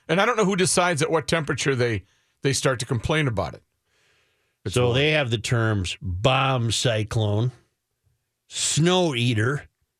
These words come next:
Speaker 2: You snow
Speaker 1: What do you
Speaker 2: eater.
Speaker 1: do? Oh, the snow eater's coming.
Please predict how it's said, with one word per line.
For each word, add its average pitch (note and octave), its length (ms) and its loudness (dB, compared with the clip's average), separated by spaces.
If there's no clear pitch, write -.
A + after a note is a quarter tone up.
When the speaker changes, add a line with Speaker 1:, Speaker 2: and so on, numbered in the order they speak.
Speaker 2:
You A2 640 0
snow A#2+ 580 0
Speaker 1:
What A2 80 -2
do A2 60 -2
you A2 60 0
Speaker 2:
eater. A2+ 200 -2
Speaker 1:
do? A2 160 -6
Oh, A2 380 -2
the G#2+ 100 -6
snow C4 420 0
eater's G3+ 280 0
coming. C3+ 440 -2